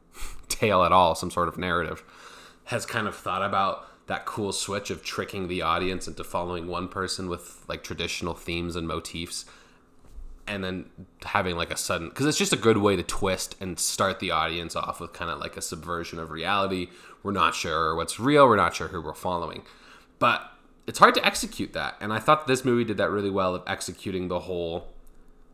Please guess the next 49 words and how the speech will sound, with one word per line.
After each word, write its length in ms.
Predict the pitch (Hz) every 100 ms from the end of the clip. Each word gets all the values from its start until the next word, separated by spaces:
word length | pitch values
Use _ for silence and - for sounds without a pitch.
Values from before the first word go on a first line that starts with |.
| -
the 80 | 110
main 320 | 101 117 117
character 460 | 107 110 110 104 104
who 100 | 107
we 80 | 101
see 200 | - 101
at 100 | 95
the 60 |
beginning 380 | 90 87 92 101
of 80 | 110
the 60 | 110
film 260 | 139 139 92
is 140 | 90
not 320 | 95 90 78
who 140 | 98 90
we 100 | 90
actually 380 | 82 - 90
follow. 420 | 85 85 78 73 71
'Cause 140 | -
we 60 | 107
don't 160 | 139 143
meet 140 | 110
Nancy, 680 | 87 92 113 - 82 85 - - - -
the 120 | -
actual 360 | 95 131 - 104
main 200 | 90 82
character, 600 | - 82 80 90 87 - - _ _ _ _ -
until, 720 | 95 - 101 90 87 85 82 - _ _ _
whatever, 280 | - 95 87
eight 200 | - 90
minutes 320 | 104 101 92 -
in. 480 | - 90 92 113 117 _ _ -
And 180 | 110
then 60 | 104
she 180 | - 98
has 200 | 95 90
very 220 | 101 101
little 220 | 98 90
screen 400 | - - 113 117
time 300 | 113 85 85
until 400 | 87 - 92 80 -
Tina 300 | - 107 87
dies, 500 | 78 76 85 - -
right? 180 | 82 80
She's 220 | - 92
not 300 | 87 82 78
the 60 | 82
main 260 | 80 - -
character. 460 | 78 78 - 85